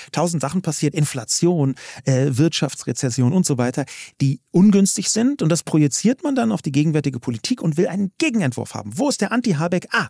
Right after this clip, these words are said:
hier, der Aiwanger. Und dann ist mir auch egal, dass Aiwanger dieses bizarre Flugblatt, beziehungsweise sein Bruder ja, geschrieben hat.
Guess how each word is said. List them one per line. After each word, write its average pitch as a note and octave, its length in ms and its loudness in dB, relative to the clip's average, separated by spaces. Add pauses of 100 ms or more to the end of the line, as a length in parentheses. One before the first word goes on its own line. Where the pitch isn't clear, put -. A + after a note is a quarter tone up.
hier, D3 300 2 (300)
der F3 100 2
Aiwanger. A2+ 540 0
Und C3 160 0
dann G#3+ 100 2
ist C#4+ 140 0
mir F3 100 4
auch B2 140 -4
egal, G3 440 -2 (220)
dass - 160 -6
Aiwanger E3 400 0
dieses C3+ 240 -2
bizarre C3+ 400 -4
Flugblatt, D#3+ 640 0
beziehungsweise G#2 520 -4
sein G2+ 200 -2
Bruder G#2 300 -2
ja, - 140 -4 (100)
geschrieben F#2+ 420 -6
hat. - 200 -20